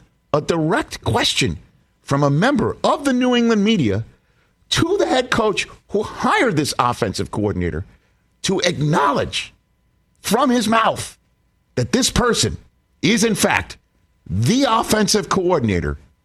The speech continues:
of the New England Patriots and has been, in fact, hired to call the plays and run that side of the football, as one would expect of an individual with the title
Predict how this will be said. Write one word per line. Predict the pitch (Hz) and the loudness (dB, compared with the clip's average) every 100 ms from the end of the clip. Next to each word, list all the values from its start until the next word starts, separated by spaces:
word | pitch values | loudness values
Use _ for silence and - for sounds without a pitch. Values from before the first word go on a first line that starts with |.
| _ 165 | _ 0
of | 240 202 | 0 0
the | 226 | 2
New | 196 | 2
England | 185 170 160 | 4 4 2
Patriots | 120 90 - - - - _ _ _ _ - | 0 -2 -4 -10 -12 -20 _ _ _ _ 2
and | 220 269 | 4 4
has | 247 190 | 2 2
been, | 185 175 | 0 -2
in | |
fact, | 143 120 87 - - _ _ _ | 0 0 0 -4 -14 _ _ _
hired | - 240 160 92 73 - _ _ - | -2 0 2 0 -4 -10 _ _ -20
to | - | -6
call | - 180 269 | -2 0 0
the | 262 | 0
plays | - 123 - - - _ _ _ _ | -2 -2 -4 -10 -18 _ _ _ _
and | 101 80 104 | -4 -2 0
run | 208 277 | 0 2
that | 214 214 | 2 0
side | - 190 196 | 0 0 2
of | 190 | 0
the | 196 | -2
football, | - 269 - 139 - - _ _ _ _ _ - | -4 -4 -2 -2 -4 -16 _ _ _ _ _ -2
as | 139 165 131 | 2 2 2
one | 117 165 | 2 2
would | 165 | 2
expect | 165 - - 139 139 - _ _ _ _ _ _ _ - | 0 -2 0 0 -2 -8 _ _ _ _ _ _ _ -2
of | |
an | 104 | 0
individual | 165 202 147 131 127 123 | 2 2 0 2 2 2
with | 117 113 | 0 -2
the | |
title | - - 196 85 | 0 2 2 0